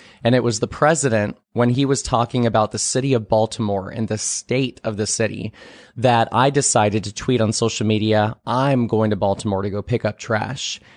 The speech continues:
And the tweet went viral and all these people were wanting to help. And then I was like, "Uh-oh," because I only had six days. And we organized two hundred volunteers on a Monday,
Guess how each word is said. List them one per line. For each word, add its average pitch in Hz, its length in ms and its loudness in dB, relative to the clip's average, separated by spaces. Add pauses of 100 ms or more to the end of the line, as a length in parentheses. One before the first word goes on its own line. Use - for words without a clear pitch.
(200)
And 113 340 4
the 110 80 2
tweet 120 380 -2
went 110 320 0 (100)
viral 123 680 0
and 123 160 2
all 123 180 4
these 131 200 -2
people 123 260 0
were 113 180 4
wanting 123 400 2
to 113 60 4
help. 98 280 0
And 104 80 0
then 101 100 2
I - 20 2
was 95 180 -2
like, 92 180 -4
"Uh-oh," - 440 -4 (140)
because 107 220 -2
I 107 60 2
only 101 140 0
had 95 120 -4
six - 280 -4
days. 113 460 -6 (480)
And 120 200 2
we 135 200 2
organized 123 680 0
two 143 160 0
hundred 151 180 0
volunteers 131 720 -2
on 113 220 0
a 113 120 2
Monday, 123 800 0